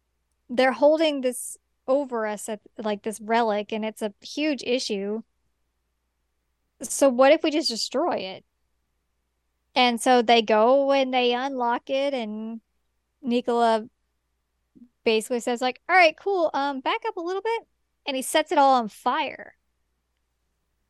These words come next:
And so, like, the entire ruins are on fire, and it's cool as hell. Um,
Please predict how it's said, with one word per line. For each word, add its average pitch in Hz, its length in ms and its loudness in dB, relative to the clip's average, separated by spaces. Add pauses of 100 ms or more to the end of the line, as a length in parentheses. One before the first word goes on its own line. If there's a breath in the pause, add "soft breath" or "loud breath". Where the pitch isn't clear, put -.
(240)
And 233 580 -2
so, 254 160 0
like, 233 220 2
the 247 120 -6
entire 262 400 2
ruins 254 440 -2
are 233 100 -2
on 208 180 -6
fire, 220 500 -4
and 226 80 -4
it's - 200 -12
cool 311 300 0
as 226 120 0
hell. 240 140 -2 (1500)
Um, 220 600 -4